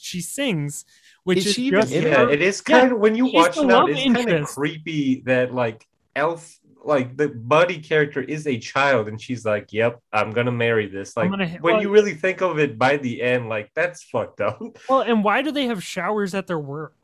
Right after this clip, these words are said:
Speaker 1: That's so weird. <laughs> Like, he, he walks in on her taking a shower at work as she's singing, and then he starts singing with her. I don't know.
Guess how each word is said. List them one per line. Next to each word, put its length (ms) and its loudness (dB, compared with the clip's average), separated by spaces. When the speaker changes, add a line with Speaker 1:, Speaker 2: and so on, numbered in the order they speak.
Speaker 1:
That's 200 -10
so 220 -2
weird. 640 -6
<laughs> 40 -20
Like, 120 -2
he, 320 -2
he 200 -4
walks 440 -2
in 120 -4
on 140 -2
her 160 -4
taking 440 -6
a 40 -2
shower 500 0
at 280 -4
work 560 -2
as 180 -4
she's 260 -6
singing, 520 0
and 280 0
then 200 0
he 300 -4
starts 360 -6
singing 340 -6
with 160 -6
her. 200 -10
I 100 0
don't 120 0
know. 180 -4